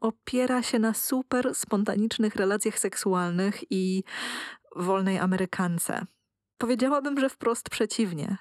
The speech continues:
Otwarcie relacji najczęściej jest poprzedzone wieloma godzinami rozmów, ustaleń,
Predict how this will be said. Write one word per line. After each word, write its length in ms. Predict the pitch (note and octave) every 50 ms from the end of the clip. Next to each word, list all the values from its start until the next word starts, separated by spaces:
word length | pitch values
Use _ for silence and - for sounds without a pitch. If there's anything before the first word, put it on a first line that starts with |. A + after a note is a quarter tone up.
| - _ _ _ _ -
Otwarcie 500 | A3+ - - - C4 - - - C#4+ B3
relacji 800 | B3 A#3 A3 G#3+ G3+ G3 - - - G#3+ G3+ G#3 A#3 B3+ C4 _ -
najczęściej 1200 | G#3+ G#3 G#3+ A3+ A3+ A3 A3 G#3+ - - B3 A#3 A3+ A#3 A#3 - - - B3 A#3 A3 - - G#3 G3
jest 260 | G#3+ G#3+ G#3+ - -
poprzedzone 640 | - G3 - - - A3 G3+ G#3+ G#3+ G#3 G#3+ G#3 G3+
wieloma 760 | G3 G#3 G#3 G#3 G3+ G3+ G3 G3 G3 G3 F#3+ F#3+ G3 G3
godzinami 600 | F#3+ G3+ G3 F#3 - G3 F#3+ G3+ G3 F#3+ F#3 F#3 F3+
rozmów, 640 | F#3 F3 F#3 F#3+ F#3 - G3 F#3+ F#3+ F#3+ F#3 - - -
ustaleń, 840 | G3+ - - - - - F#3 F3+ F3+ F3 F3+ F3+ F3+ F3+ F3+ F#3